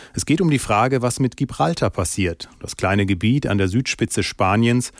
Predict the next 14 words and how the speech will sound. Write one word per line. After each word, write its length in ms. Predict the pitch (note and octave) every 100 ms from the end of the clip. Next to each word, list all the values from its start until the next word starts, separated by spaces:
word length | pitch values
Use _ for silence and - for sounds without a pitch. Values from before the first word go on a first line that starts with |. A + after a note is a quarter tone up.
| - _
steht 260 | - A2+
seit 180 | A#2+ A2
über 320 | - E3+ D3+
dreihundert 520 | - A2 A#2 A#2 G#2+ -
Jahren 320 | F#2+ G2 G#2
unter 260 | G#2 A#2+
britischer 500 | A2+ - G2+ F#2+ F2+
Souveränität. 880 | E2+ E2+ F2 F2 G#2 - G2 D#2 - - - - _
Gibraltar 600 | - - - E2+ A2 A#2+
gehöre 540 | G#2+ F#2+ A2 D3+ A2+ G2
aber 180 | G2
nicht 360 | G2 A#2 - -
zu 100 | D3
Großbritannien. 920 | - C3 - B2+ - C3 D3 C3+ C3+